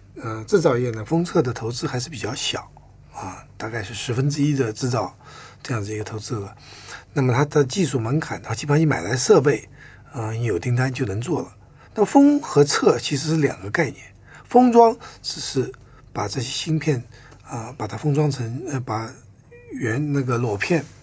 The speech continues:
封装成一个能用的芯片。测试呢，是测试这些芯片的功能，所以测试呢，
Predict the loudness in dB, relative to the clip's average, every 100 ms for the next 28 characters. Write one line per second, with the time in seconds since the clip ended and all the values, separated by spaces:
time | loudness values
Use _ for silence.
0 | -20 -4 -2 2 0 0 -4 -4 -4 0
1 | 2 2 0 -6 -10 -12 -18 -20 -20 -20
2 | -18 -18 -18 -18 -18 -6 4 6 6 4
3 | 4 4 0 -4 4 4 4 -2 -2 -2
4 | -2 -2 0 0 2 2 -2 -8 -20 -20
5 | -20 -20 -20 -20 0 0 6 4 4 4
6 | 4